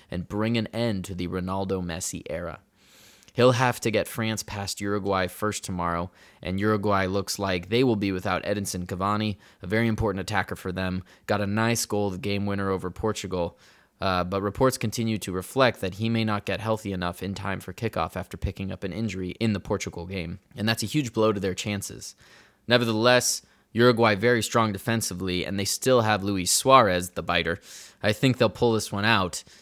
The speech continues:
Might even go to penalties, should be interesting, but, uh, not as interesting as Belgium versus Brazil. The later game of the day, I think this is the biggest matchup of the next round of the quarterfinals.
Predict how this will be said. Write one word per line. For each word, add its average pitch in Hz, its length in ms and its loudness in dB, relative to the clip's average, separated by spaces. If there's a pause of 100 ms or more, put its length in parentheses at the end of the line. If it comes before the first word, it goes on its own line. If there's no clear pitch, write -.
(140)
Might 131 220 6
even 120 180 6
go 104 140 6
to 95 80 2
penalties, 110 520 -2
should 104 260 0
be 95 100 -2
interesting, 95 640 -4
but, 87 580 -2
uh, 85 360 0 (640)
not 131 300 6
as 117 300 2
interesting 101 440 -4
as 90 140 -4
Belgium 98 400 0
versus 87 180 -4
Brazil. 76 520 -6 (320)
The 95 80 -2
later 113 240 4
game 101 260 0
of 92 60 -4
the 90 80 -2
day, 90 320 -2
I - 20 -2
think 101 220 -4
this 95 120 -8
is 92 140 -10
the 104 60 -6
biggest 95 340 -6
matchup 87 480 -2 (400)
of 104 340 4
the 92 300 0
next 90 340 -4
round 92 280 -2
of 92 100 -2
the 87 80 -10
quarterfinals. 90 800 -4